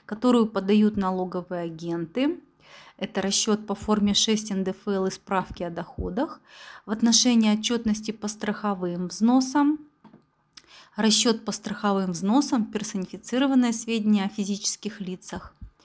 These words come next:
А также не применяется в отношении налогов, уплачиваемых в соответствии со специальными налоговыми режимами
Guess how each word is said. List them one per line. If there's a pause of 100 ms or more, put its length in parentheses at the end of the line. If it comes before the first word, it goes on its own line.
(440)
А
также
не
применяется
в
отношении
налогов, (540)
уплачиваемых
в
соответствии
со
специальными
налоговыми
режимами